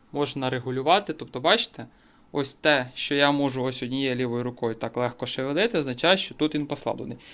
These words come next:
Якщо ви хочете, щоб він в одному положенні стійко був і його не можна було шевелити, набагато тугіше закручуєте. Там знизу тільки кріплення, яке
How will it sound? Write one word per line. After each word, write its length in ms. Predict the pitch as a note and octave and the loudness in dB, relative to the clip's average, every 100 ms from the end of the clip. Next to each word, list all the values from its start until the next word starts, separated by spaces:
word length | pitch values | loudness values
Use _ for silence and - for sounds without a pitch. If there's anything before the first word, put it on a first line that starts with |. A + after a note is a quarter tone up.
| - - | -20 -12
Якщо 260 | C3+ - F3 | -6 2 4
ви 140 | E3 | 6
хочете, 380 | D#3 D#3+ D#3 - | 4 2 0 -2
щоб 180 | C#3+ C#3+ | -4 -2
він 160 | D3 C3+ | -2 -2
в 60 | |
одному 280 | C3 C#3 C3 | -2 -2 -2
положенні 400 | B2+ C3 B2 B2+ | 0 0 0 -2
стійко 380 | B2+ C3 B2 A#2+ | -4 -6 -6 -4
був 220 | B2 A#2 | -4 -2
і 180 | B2 A#2+ - - - - - - - - | -4 -4 -10 -20 -20 -20 -20 -20 -20 -8
його 240 | C3 B2+ C#3 | -6 -2 -2
не 100 | C#3+ | 0
можна 300 | C#3+ C3 B2 | 0 0 -2
було 420 | B2 A#2+ A#2+ A#2 - - - - - - | -2 -2 -2 -4 -12 -20 -20 -20 -18 -8
шевелити, 760 | - C3 D3 A3 C#4+ B3+ A3+ A3+ - - _ - _ - | -4 0 2 2 0 -2 -2 -4 -20 -20 _ -20 _ -8
набагато 400 | C3+ C#3 F3+ E3 | -4 4 4 4
тугіше 540 | - D3+ G3 E3+ C#3 - | -2 -2 0 2 0 0
закручуєте. 920 | B2 D3+ - - A#2 - A2 A2 A#2 - - - - - - - - _ - | 0 0 0 -6 -8 -6 -10 -10 -12 -14 -20 -20 -20 -20 -20 -20 -20 _ 4
Там 260 | D3+ C#3 | 4 4
знизу 400 | B2+ D3 C#3+ B2+ | -2 -2 -2 -4
тільки 320 | B2 C#3 - | -4 -4 -4
кріплення, 500 | B2 A3+ A#3+ A3 G3+ | -8 -6 -4 -4 0
яке 500 | D#3 C3+ - C3 - | 0 -2 -2 -2 -2